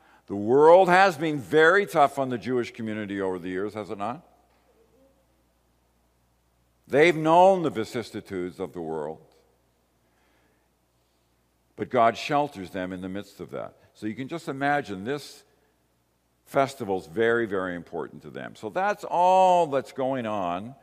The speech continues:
um, in this, this story that sets up Jesus' words. All right? So there we go. On the last day of the festival, now we move on to where we're really going. On the last day of the festival, the great day, note, the great day,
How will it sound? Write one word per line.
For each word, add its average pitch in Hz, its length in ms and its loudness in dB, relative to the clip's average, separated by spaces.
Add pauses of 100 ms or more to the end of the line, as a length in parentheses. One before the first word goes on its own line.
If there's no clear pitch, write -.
(540)
um, 95 440 0
in 107 260 -6
this, 98 440 -8 (880)
this 101 160 -12
story 98 520 -2
that 90 260 -4
sets 107 340 -8
up 95 180 -8
Jesus' 82 420 -14
words. 71 420 -14
All 69 60 -12
right? 107 280 -6
So 110 200 -16
there 104 260 -10 (120)
we 78 120 -16
go. 52 240 -16 (1300)
On 143 120 -4
the 156 100 6
last 226 520 8
day 190 220 4
of 175 100 2
the 160 80 0
festival, 117 540 -2
now 135 240 -2
we 151 120 -4
move 143 220 -4
on 113 260 -2
to 110 200 -10 (100)
where 104 240 -4
we're 98 160 -6
really 98 220 -6
going. 90 380 -6
On 101 120 -8
the 113 80 -2
last 151 380 0
day 185 120 -2
of 170 80 -8
the 180 80 -10
festival, 143 520 -2
the 143 120 -4
great 156 460 0
day, 139 240 2
note, 151 360 -4
the 139 80 -8
great 147 480 -2
day, 170 440 0